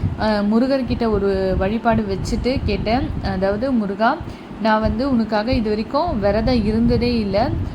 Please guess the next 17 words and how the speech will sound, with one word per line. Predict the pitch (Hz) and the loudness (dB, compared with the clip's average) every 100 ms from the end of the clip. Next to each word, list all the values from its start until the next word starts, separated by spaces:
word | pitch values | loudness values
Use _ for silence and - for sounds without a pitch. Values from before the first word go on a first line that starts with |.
| - - | -8 -4
அ, | 208 | -2
சஷ்டி | 202 214 - - 302 | -2 -4 -4 -4 -2
அப்போ | 269 220 285 | 0 0 0
நான் | 302 247 | 2 2
வந்து | 214 220 294 | 2 0 0
உனக்காக | 247 220 226 208 262 359 - - - | 0 0 0 0 0 0 -2 -8 -6
ஆறு | 196 208 233 247 | -2 2 2 2
நாள் | 226 220 254 | 0 0 0
விரதம் | 214 190 220 240 | 0 0 0 0
இருந்து | 220 196 196 247 359 - - - - | 0 -2 -2 -2 -2 -4 -8 -6 -2
உன்னை | 220 214 | 2 2
வேண்டிட்டு | 196 226 247 214 | 2 0 0 -2
இந்த | 254 294 233 | -2 0 0
சத்ரு | 202 202 190 - 277 | 0 -2 -2 -2 -2
சம்ஹார | - 226 208 226 233 | 0 2 2 2 2
வேல் | 214 208 214 | 0 -2 0
பதிகத்தை | 208 196 202 233 | 0 0 -2 -2